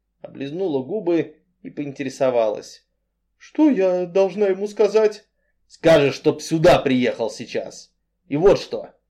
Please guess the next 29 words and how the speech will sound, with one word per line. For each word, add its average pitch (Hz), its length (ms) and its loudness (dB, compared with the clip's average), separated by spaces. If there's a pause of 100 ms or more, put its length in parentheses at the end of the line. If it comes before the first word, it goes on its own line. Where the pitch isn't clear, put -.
(220)
в - 80 -20
твоих 131 360 0
интересах, 131 560 -2
чтобы 131 300 -4
он 156 100 0
не 170 80 0
мудрил 202 580 0 (140)
и 139 80 -12
явился 208 460 2
один. 175 520 0 (420)
Если 208 320 2
нам 180 220 2
что-то 175 320 0
не 170 120 -2
понравится, 170 920 0 (120)
а 131 120 -6
нам 190 180 2
многое 202 480 4
не 131 120 -4
нравится 143 520 0
в 139 40 0
этой 139 260 -2
жизни, 160 580 -6 (380)
смерть 147 420 -2
у 139 60 -6
тебя 147 240 0
будет 143 320 -4
такой - 360 -2
хреновой, 190 920 2